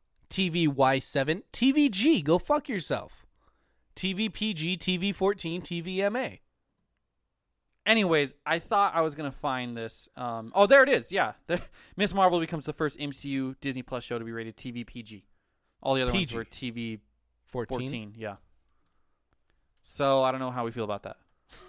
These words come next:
Speaker 1: Everything that I've heard is it sounds like it's very much like a, like a show for, like,
Speaker 2: Children?
Speaker 1: like, tweens.
Speaker 2: Respect. I respect the tweens.
Speaker 1: Yeah. I just, it's not gonna be for us, but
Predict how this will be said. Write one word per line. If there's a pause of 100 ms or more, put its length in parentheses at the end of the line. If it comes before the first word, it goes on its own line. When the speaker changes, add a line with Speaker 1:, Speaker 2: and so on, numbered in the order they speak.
(760)
Speaker 1:
Everything
that
I've
heard
is
it
sounds
like
it's
very
much
like
a, (1200)
like
a (560)
show
for,
like, (580)
Speaker 2:
Children? (760)
Speaker 1:
like, (480)
tweens. (1600)
Speaker 2:
Respect.
I
respect
the
tweens.
Speaker 1:
Yeah. (280)
I
just,
it's
not
gonna
be
for
us,
but